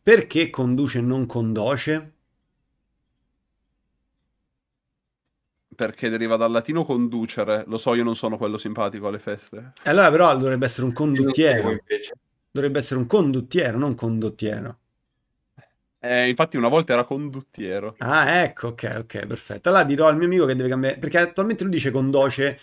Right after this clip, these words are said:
Speaker 1: e lascia condottiero, invece gli dirò di cambiare e dire
Speaker 2: <laughs>
Speaker 1: conduce e condottiero. Va bene, andiamo avanti. Ehm, comunque, evoca un palazzo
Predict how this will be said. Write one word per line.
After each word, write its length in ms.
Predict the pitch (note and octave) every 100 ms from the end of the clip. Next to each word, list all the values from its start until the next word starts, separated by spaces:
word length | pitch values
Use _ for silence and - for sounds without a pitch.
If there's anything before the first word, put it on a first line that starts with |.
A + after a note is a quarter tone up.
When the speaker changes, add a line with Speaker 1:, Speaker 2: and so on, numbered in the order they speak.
| - -
Speaker 1:
e 100 | B2+
lascia 320 | B2+ B2+ B2
condottiero, 480 | B2 B2 A#2 A2+ A#2
invece 440 | D3 A#2+ A2+ - _
gli 120 | -
dirò 200 | C#3 D3
di 140 | C3 C#3
cambiare 460 | C3 C#3 C#3 C3+
e 40 | B2
dire 300 | B2 B2 A2 -
Speaker 2:
<laughs> 120 | _
Speaker 1:
conduce 680 | - C3 C3+ C#3+ C3+ B2+ B2
e 100 | B2+
condottiero. 640 | A#2+ A2+ G#2+ G#2+ A#2 G#2 - _ _ - - -
Va 160 | E3+
bene, 240 | B2+ G3+ - - -
andiamo 260 | - D#3+
avanti. 320 | B2+ A2 G2+ - _ - - - - _ _ _ _
Ehm, 1400 | - F3+ D#3+ C#3+ C3 A#2+ A2+ A2 G#2+ G2 - - - - _ _ _ _
comunque, 500 | G3+ F3 - B1 - _ _ _
evoca 260 | G#3 G3 D#3+
un 100 | D3+
palazzo 640 | F3 E3+ C3+ - B2+ -